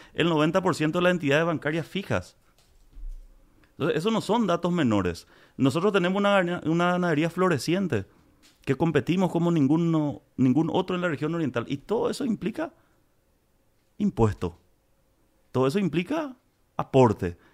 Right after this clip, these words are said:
¿Y el Estado qué hace? Agarra toda tu plata, vos le llevas mil millones de dólares y te envían tres millones de dólares. Y ese tres millones de dólares, ese uno punto cuatro por ciento, ese se divide la gobernación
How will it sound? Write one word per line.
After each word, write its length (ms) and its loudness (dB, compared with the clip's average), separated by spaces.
¿Y 80 0
el 80 4
Estado 300 4
qué 120 -2
hace? 260 2
Agarra 300 2
toda 160 4
tu 160 -2
plata, 300 4
vos 160 2
le 80 2
llevas 340 2
mil 340 4
millones 420 4
de 40 2
dólares 480 0
y 120 -4
te 100 -4
envían 540 -2
tres 220 2
millones 420 2
de 60 2
dólares. 440 -2
Y 140 4
ese 160 2
tres 260 2
millones 360 4
de 40 6
dólares, 300 4
ese 60 2
uno 240 0
punto 240 0
cuatro 240 0
por 120 -2
ciento, 400 -4
ese 240 -4
se 120 -4
divide 420 2
la 240 6
gobernación 760 4